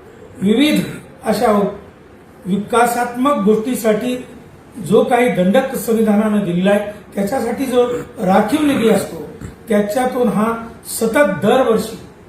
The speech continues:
दरवर्षी हा निधी पळवितो आणि कुठल्या तरी एखाद्या विभागाला लावतो. त्याचा मी पहिल्यांदा धिक्कार करतो. आणि हाच अजित पवार आहे जो जातीयवाद्यांचा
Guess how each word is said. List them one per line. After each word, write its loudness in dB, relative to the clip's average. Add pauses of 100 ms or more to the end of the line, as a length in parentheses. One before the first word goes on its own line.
(140)
दरवर्षी 2 (520)
हा -2
निधी 0
पळवितो 2 (540)
आणि -2
कुठल्या -2
तरी 0
एखाद्या 4
विभागाला 2
लावतो. 0 (720)
त्याचा 2
मी 4
पहिल्यांदा 2 (340)
धिक्कार 0
करतो. 0 (1120)
आणि 2
हाच 0 (1700)
अजित 2
पवार 6
आहे -6
जो 4 (580)
जातीयवाद्यांचा 2